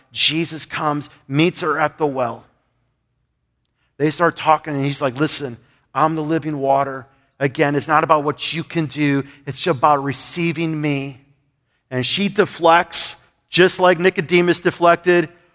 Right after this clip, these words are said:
"Well, you know, you guys, you Jews say that you worship over here, but we say we worship over here. Which one's right?" And Jesus is like,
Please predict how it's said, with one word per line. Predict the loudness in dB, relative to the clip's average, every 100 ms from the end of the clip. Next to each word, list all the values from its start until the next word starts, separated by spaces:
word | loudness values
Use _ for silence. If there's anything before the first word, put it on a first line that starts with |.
| _ _
"Well, | 4 6 6
you | 4
know, | 4 4
you | 4 2 4
guys, | 6 6 4 2
you | -4
Jews | 0 2 2
say | 4 4
that | 4 4
you | 4
worship | 4 4 4
over | 4 4 4
here, | 4
but | 4 2
we | 2 2
say | 2 4
we | 4
worship | 4 4 2
over | 0 4
here. | 4 4
Which | 0
one's | -2 -2 2
right?" | 4 4
And | 0 -4
Jesus | -6 -2
is |
like, | 0 0